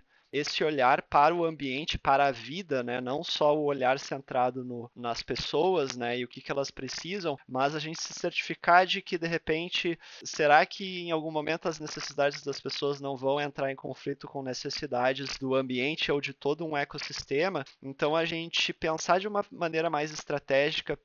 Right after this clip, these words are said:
repensando a questão da sustentabilidade, né? Pô, os efeitos do, das nossas ações em relação ao covid, a gente consegue sentir em questão de semanas.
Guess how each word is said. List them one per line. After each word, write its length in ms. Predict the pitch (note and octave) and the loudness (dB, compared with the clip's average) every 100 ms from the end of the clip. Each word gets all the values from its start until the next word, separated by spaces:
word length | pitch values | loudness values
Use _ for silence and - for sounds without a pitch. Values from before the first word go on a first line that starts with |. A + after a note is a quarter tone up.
| - | -2
repensando 600 | A#2 - D3+ D3 E3 D#3+ | 0 2 -2 -2 0 0
a 40 | |
questão 360 | D#3+ D#3+ - D3+ | -2 -4 -2 -2
da 120 | D3 | -2
sustentabilidade, 1080 | - D3 - C#3 - C3 C3 B2+ A#2+ A2+ A2 | -4 -8 -10 -8 -6 -6 -4 0 2 0 -4
né? 200 | G2 G2+ - - _ | -10 -12 -16 -20 _
Pô, 120 | F3+ - | 0 2
os 280 | B2+ C#3+ | -2 -2
efeitos 640 | E3 D#3+ - D#3+ G#3+ G#3+ F3+ | -2 -4 0 0 0 -6 -8
do, 840 | D3+ D#3 D3+ C#3+ C3+ C3 B2 - A#2+ | -2 0 2 2 2 2 0 -2 -2
das 220 | C3+ C3+ | -2 0
nossas 380 | C#3 C3+ D3 C3+ | -2 -2 -4 -6
ações 360 | - C3+ C#3+ | -6 -6 -6
em 100 | D#3 | -8
relação 440 | C#3 C3+ B2+ - C3+ | -4 -4 -4 -4 -4
ao 80 | |
covid, 420 | C3 C3 A#2+ D#3 F3 | -2 -4 -4 -4 -4
a 40 | |
gente 200 | E3 D#3+ | -4 -4
consegue 560 | - D3+ - D3+ D#3 D#3+ | -4 -6 0 2 2 -4
sentir 360 | - D#3 - | -8 -8 -6
em 120 | D#3+ E3 | -6 -6
questão 300 | E3 - D#3 | -8 -4 -6
de 120 | D3+ | -6
semanas. 640 | - D#3+ D3+ D3 B2 G#2+ | -4 -2 2 2 2 -6